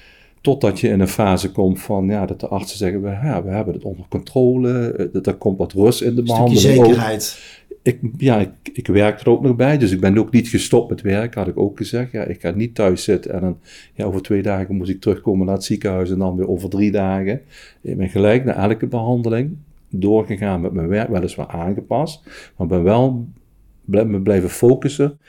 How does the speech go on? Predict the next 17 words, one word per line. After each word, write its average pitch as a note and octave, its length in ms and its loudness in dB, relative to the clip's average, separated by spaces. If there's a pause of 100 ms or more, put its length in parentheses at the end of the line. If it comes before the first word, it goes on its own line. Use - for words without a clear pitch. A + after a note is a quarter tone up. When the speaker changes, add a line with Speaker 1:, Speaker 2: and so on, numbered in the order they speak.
(240)
Speaker 1:
op - 160 -8
mijn F2 160 -2
werk, A2+ 380 0
op A2 120 -2
mijn F2+ 120 -4
hobby's, B2+ 580 -2
op G2+ 80 -8
mijn G2+ 120 -8
sociale G2 500 -2
omgeving. B2 680 0 (680)
Ja, A2+ 200 -4
om G#2 220 -8
toch D3 200 4
te B2+ 100 -2
zorgen B2 440 0
dat A2+ 220 -2
je, G#2 280 -2